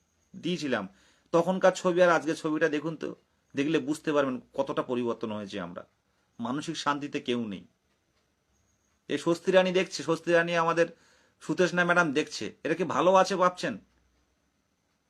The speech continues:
এই স্বস্তি রানী আমাদের ইন্দ্র এসছে, এরা কি ভালো আছেন? আমাদের পূর্ব বর্ধমানের ইন্দ্রজিৎ পাল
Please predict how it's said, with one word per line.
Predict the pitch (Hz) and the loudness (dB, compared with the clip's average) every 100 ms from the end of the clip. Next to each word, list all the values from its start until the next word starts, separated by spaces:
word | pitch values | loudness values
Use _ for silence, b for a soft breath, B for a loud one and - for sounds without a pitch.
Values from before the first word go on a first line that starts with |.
| _ _ _ _ _ _ _ _ _ _ _ _ | _ _ _ _ _ _ _ _ _ _ _ _
এই | - - | -12 -2
স্বস্তি | 170 170 180 | -2 -2 4
রানী | 185 185 | 6 6
আমাদের | 185 180 | 4 2
ইন্দ্র | 180 180 185 | 0 4 4
এসছে, | 180 - 135 | 4 2 -4
এরা | 113 135 165 | -2 0 2
কি | 175 | 2
ভালো | 131 165 | 2 4
আছেন? | 185 190 165 | 4 4 0
আমাদের | 139 156 147 | -2 -4 -4
পূর্ব | 151 151 | -4 0
বর্ধমানের | 147 123 117 92 - _ _ _ | 0 0 -4 -6 -12 _ _ _
ইন্দ্রজিৎ | 147 147 139 139 - | -4 -2 -2 -2 -2
পাল | 107 87 | -2 -2